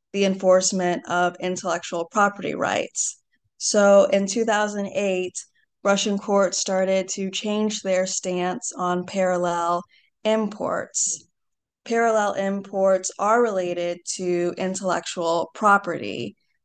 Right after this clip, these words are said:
because a certain good, like an iPhone, there are patents attached to that. Um, there's copyright, there's design patents. And so you're not supposed to,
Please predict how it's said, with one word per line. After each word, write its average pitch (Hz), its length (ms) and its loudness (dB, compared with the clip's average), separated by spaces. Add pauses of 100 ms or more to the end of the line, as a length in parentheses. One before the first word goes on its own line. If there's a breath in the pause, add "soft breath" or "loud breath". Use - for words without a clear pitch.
because 190 680 6
a 180 400 6 (380)
certain 214 260 0
good, 190 320 6
like 175 320 2
an 185 120 0
iPhone, 180 640 -2 (260 soft breath)
there 196 200 2
are 180 120 0
patents 190 560 -2
attached 175 560 -4
to 185 120 0
that. 170 400 0 (360)
Um, 180 420 0
there's 175 220 -6
copyright, 185 920 -2
there's 180 300 0
design 185 440 -2
patents. - 800 -6 (440 soft breath)
And 190 260 4
so 196 320 6
you're 196 180 2
not 202 300 0
supposed 214 600 -2
to, 190 420 -4